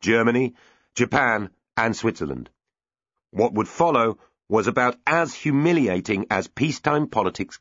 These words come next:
gets. Healey had imposed tough cuts in the summer, but by its end, as he returned from a desperately needed break in the Scottish Highlands, the pound was under intense pressure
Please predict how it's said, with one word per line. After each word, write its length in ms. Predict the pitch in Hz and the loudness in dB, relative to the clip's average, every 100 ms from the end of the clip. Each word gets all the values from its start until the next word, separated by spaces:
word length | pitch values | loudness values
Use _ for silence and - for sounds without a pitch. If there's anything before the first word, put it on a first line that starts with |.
| - | -6
gets. 420 | 104 82 - - _ _ _ _ _ _ _ _ _ _ _ - - - | -6 -6 -14 -20 _ _ _ _ _ _ _ _ _ _ _ -20 -6 0
Healey 420 | 226 175 82 - - | 2 2 -2 -6 -6
had 100 | 120 | -2
imposed 540 | 139 113 127 131 120 - - | -2 2 2 2 -2 -10 -2
tough 340 | 165 156 - | -2 -2 -2
cuts 400 | 151 127 - - | 0 0 -2 -8
in 80 | 82 | -6
the 100 | 80 | -4
summer, 360 | - 110 71 - _ _ - | -2 -2 -2 -10 _ _ -2
but 220 | 135 92 | 0 0
by 180 | 151 190 | 0 2
its 260 | 202 - 175 | 0 -2 -2
end, 440 | 170 80 78 76 - | 0 0 -6 -6 -2
as 240 | 123 117 | -2 -2
he 160 | - 135 | 0 0
returned 480 | 107 135 151 117 101 | 0 2 2 2 -2
from 140 | 87 | -4
a 40 | |
desperately 580 | 76 - 147 - 110 101 | -2 -2 -2 -2 -6 -2
needed 440 | 107 139 113 85 67 | 0 2 0 -2 0
break 300 | 143 113 82 | 0 0 -2
in 80 | |
the 80 | 87 | -4
Scottish 380 | - 117 92 92 | -2 -2 -2 -2
Highlands, 420 | 135 139 101 190 - - - - | -2 0 0 -4 -10 -20 -20 -6
the 100 | 113 | -4
pound 340 | 123 165 165 165 | 0 0 2 2
was 120 | 160 | 2
under 240 | 156 147 - | 2 0 0
intense 580 | 160 143 - 156 151 - | -2 -2 -2 -2 -2 -6
pressure 420 | - 120 - | -4 -4 -2